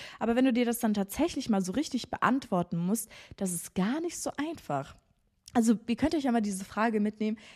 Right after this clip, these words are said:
„Was macht mich glücklich?“ Das ist gar nicht so einfach. Ich hab das dann gestern gemacht und ich hab dann schon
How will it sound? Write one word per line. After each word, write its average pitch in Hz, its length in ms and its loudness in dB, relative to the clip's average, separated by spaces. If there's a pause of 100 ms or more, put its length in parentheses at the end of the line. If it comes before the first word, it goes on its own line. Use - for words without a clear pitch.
(120)
„Was - 260 0
macht 226 280 0
mich 214 200 -2
glücklich?“ 240 380 -4
Das - 280 -8
ist - 280 -10
gar 160 260 -4
nicht 190 220 -4
so 392 100 0 (240)
einfach. 165 340 0 (300)
Ich 226 120 -2
hab - 120 -2
das 277 140 -2
dann 214 160 2
gestern 233 340 -2
gemacht 247 260 0
und 220 60 -2
ich 226 100 -2
hab 240 100 -4
dann 208 160 0
schon 294 360 0